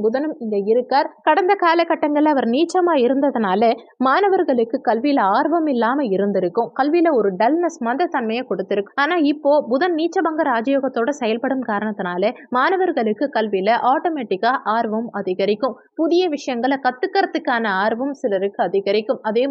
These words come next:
மாதிரி மேல் படிப்பு படிக்கிறதுக்கு உண்டான அமைப்புகளை ஒரு சிலருக்கு கொடுக்கும். நீங்க என்ன படிக்கணும்னு நினைச்சீங்களோ அதை படிக்கிறதுக்கு உண்டான அமைப்புகளை கொடுக்கும். ஒரு சிலருக்கு கல்விக்கு உண்டான ஹெல்ப் எல்லாம் கிடைக்கும், உதவிகள் கிடைக்கும். அதே மாதிரி பொருளாதார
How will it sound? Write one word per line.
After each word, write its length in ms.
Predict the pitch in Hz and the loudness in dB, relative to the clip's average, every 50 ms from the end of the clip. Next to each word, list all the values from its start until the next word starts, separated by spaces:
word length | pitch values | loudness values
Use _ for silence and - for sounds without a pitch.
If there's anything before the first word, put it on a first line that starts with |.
| 262 | -2
மாதிரி 280 | 240 220 190 220 269 370 403 - - - 302 | -2 -2 -2 0 0 -2 -2 -4 -4 0 2
மேல் 220 | 339 415 403 403 403 | 2 4 4 4 2
படிப்பு 260 | 392 370 370 359 349 - 320 | 2 2 0 0 0 0 0
படிக்கிறதுக்கு 520 | 254 262 262 302 294 294 294 262 - 233 | -2 -2 -2 -2 -4 -2 -2 -4 -2 -2
உண்டான 320 | 233 226 220 202 196 185 185 | -2 -2 -2 -2 -2 -2 -4
அமைப்புகளை 400 | 233 262 254 294 262 269 277 277 220 | -4 -4 -2 -2 -2 0 0 0 0
ஒரு 100 | 190 202 202 - | 0 -2 -4 -4
சிலருக்கு 360 | 196 185 180 190 185 - 220 202 - | -4 -2 -2 -2 -2 -4 -4 -2 -2
கொடுக்கும். 320 | 185 202 202 - 214 - - 208 | -2 -2 -2 -4 -4 -4 -4 -4
நீங்க 140 | 214 208 196 202 233 | -2 -2 -2 -2 -2
என்ன 180 | 277 311 330 330 | -2 -2 -2 -2
படிக்கணும்னு 460 | 277 240 240 - - 269 294 294 254 202 | -2 -2 -2 -2 -4 -4 -4 -4 -4 -4
நினைச்சீங்களோ 480 | 196 226 214 - 240 214 208 220 247 285 277 - | -6 -6 -4 -4 -4 -2 0 2 2 2 0 -2
அதை 100 | 196 202 196 190 | -2 -4 -4 -4
படிக்கிறதுக்கு 500 | 190 214 226 - 269 254 - 220 202 208 | -4 -4 -4 -4 -4 -4 -4 -4 -4 -4
உண்டான 280 | 190 180 185 185 185 180 175 | -2 -2 -2 -2 -2 -2 -2
அமைப்புகளை 420 | 196 233 240 - 247 233 226 220 220 - | -2 -2 -2 -2 -2 -2 -4 -4 -4 -4
கொடுக்கும். 280 | 185 185 175 - 240 - - - - - 240 | -4 -4 -2 -2 -4 -6 -6 -8 -4 0 0
ஒரு 80 | 262 302 294 349 | 0 2 0 -2
சிலருக்கு 340 | 294 277 247 233 226 - 277 - 262 | 0 0 0 -2 -4 -6 -4 -2 0
கல்விக்கு 340 | 247 269 277 330 330 330 339 277 | 0 0 0 -2 -4 -4 -4 -4
உண்டான 300 | 254 233 226 214 214 220 214 233 | -4 -2 -4 -2 -4 -4 -4 -2
ஹெல்ப் 240 | 254 269 302 302 - | -2 -2 0 0 0
எல்லாம் 220 | 269 233 220 220 214 | 0 0 -2 -2 -4
கிடைக்கும், 340 | 208 185 190 185 - 196 - - 208 | -4 -4 -4 -4 -4 -6 -6 -4 -4
உதவிகள் 460 | 220 247 262 269 277 269 254 247 240 - | -2 -2 -2 -2 -2 -2 -2 -2 -4 -4
கிடைக்கும். 360 | 196 190 190 190 233 254 - - - _ _ _ _ - | -4 -4 -4 -2 -4 -4 -4 -6 -12 _ _ _ _ -4
அதே 120 | 240 294 330 320 | -2 -2 -2 -2
மாதிரி 280 | 311 302 277 - 240 311 403 - _ _ - | -4 -4 -4 -4 -4 -4 -6 -8 _ _ 0
பொருளாதார 600 | 311 339 370 403 415 403 392 392 359 302 320 | 0 2 2 2 2 2 2 2 2 2 2